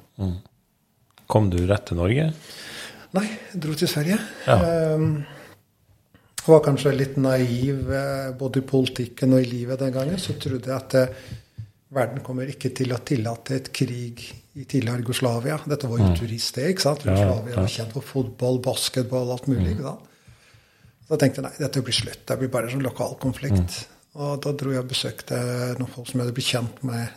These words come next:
Speaker 2: tidligere i Sverige. Og så ble det der halvannet år, da.
Speaker 1: Ja.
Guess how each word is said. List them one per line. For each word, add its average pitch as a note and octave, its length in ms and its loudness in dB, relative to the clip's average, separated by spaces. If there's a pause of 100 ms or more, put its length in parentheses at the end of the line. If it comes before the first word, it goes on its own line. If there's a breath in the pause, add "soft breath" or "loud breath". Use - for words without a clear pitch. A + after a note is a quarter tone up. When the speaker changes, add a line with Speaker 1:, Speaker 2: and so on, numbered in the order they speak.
(100)
Speaker 2:
tidligere B2 640 -2 (220)
i A#2 320 -18
Sverige. D3+ 420 2 (1300 loud breath)
Og F3+ 160 8
så F3+ 640 6 (280 loud breath)
ble D3 140 4
det D3 120 4
der C#3 300 -2
halvannet C#3+ 420 -2
år, - 140 -6
da. G3+ 80 -6 (640 soft breath)
Speaker 1:
Ja. E2+ 160 0